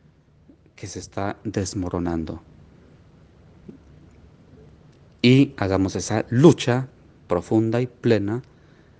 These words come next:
de pertenecer siempre a la verdadera Iglesia, y no ser de la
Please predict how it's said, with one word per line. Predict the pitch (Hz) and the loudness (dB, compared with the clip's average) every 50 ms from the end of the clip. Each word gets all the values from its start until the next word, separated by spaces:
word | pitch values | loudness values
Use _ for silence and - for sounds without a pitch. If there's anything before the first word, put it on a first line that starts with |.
| _ - - _ | _ -20 -20 _
de | - 107 101 | -6 -6 -6
pertenecer | - - 98 92 - - 98 98 101 101 - - - - - - 110 110 - - - | -4 -6 -8 -6 -6 -6 -4 -4 -4 -4 -6 -10 -14 -8 -2 -2 -2 -2 -2 -8 -14
siempre | - - - - - - 131 127 127 123 - - 123 123 127 - - - - - | -14 -14 -12 -6 0 2 2 2 2 -2 -4 -4 -4 -4 -6 -8 -12 -20 -12 -8
a | 101 95 | -6 -4
la | 92 90 90 | -4 -4 -2
verdadera | 92 98 95 95 98 98 95 101 101 104 101 | -2 -2 -2 -2 -2 -2 -2 -2 -2 -2 -2
Iglesia, | 95 95 92 90 85 - - - 80 82 - - - - - - - - - - - - - - | -2 -2 -4 -4 -4 -6 -10 -12 -12 -14 -16 -20 -20 -20 -20 -20 -20 -20 -20 -20 -20 -20 -20 -4
y | - 117 120 | 0 2 4
no | 139 139 131 | 4 4 4
ser | - 147 139 131 127 | 6 4 4 4 4
de | 143 139 | 4 4
la | 131 131 127 131 | 4 4 2 0